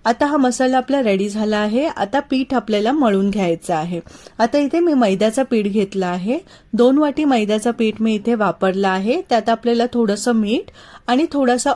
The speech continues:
ओवा आणि थोडंसं तेल टाकून आपल्याला हाताने ते सगळं मिक्स करून घ्यायचं आहे, जेणेकरून आपले जे समोसे आहेत ते मस्त असे क्रिस्पी होतील. आता जेव्हा पण आपण ह्यात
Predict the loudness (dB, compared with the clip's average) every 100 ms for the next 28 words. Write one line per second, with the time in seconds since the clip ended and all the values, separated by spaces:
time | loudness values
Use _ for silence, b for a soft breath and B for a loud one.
0 | 0 2 2 0 -2 0 0 2 2 2
1 | 0 -2 -4 0 2 2 -2 -2 -2 0
2 | -2 -2 -2 0 -2 -2 -2 -2 -2 -4
3 | -2 -4 -2 0 2 0 -2 -4 0 2
4 | 2 0 0 -2 -4 -4 -4 -4 -8 -10
5 | B B 0 2 2 2 2 0 -2 -8
6 | B B -4 0 0 2 0 0 0 -2
7 | -2 0 0 0 0 0 0 -2 0 -2
8 | 0 -4 -2 -2 -4 -2 -2 -2 -6 -10
9 | -10 B B B B -2 0 -2 -2 -4
10 | -2 0 0 2 0 0 0 0 0 0
11 | 0